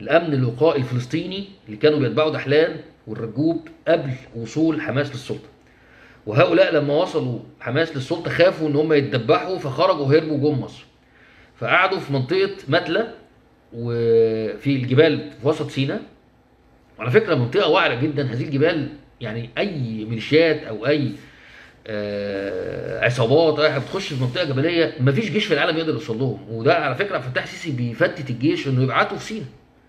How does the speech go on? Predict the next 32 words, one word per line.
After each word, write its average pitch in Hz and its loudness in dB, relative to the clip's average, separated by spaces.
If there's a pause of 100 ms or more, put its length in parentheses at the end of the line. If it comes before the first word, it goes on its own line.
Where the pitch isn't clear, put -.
(840)
آه، 120 -6
بيبعته 120 4
في - -4
سينا 185 -4
إيه؟ 143 0
مش 123 -6
حدود 135 0 (720)
أو 139 2
مواقع 135 2
عسكرية، 135 -2
أو 143 2
عنده 143 -2
مواقع 131 -2
رئيسية 156 -2
ومواقع 131 0
تدريبية 107 -4
ومواقع 139 0
عسكرية 190 0
جيش، - -6
لا. - -4 (720)
ده 120 2
هو 240 6
منزلهم 247 0 (260)
وفاردهم 202 4
في - -10
سينا 214 -2
وفاردهم 190 0
في 156 -12
القاهرة 160 -2
وفاردهم 180 -2
عشان 160 -2
يتقتلوا. 202 -2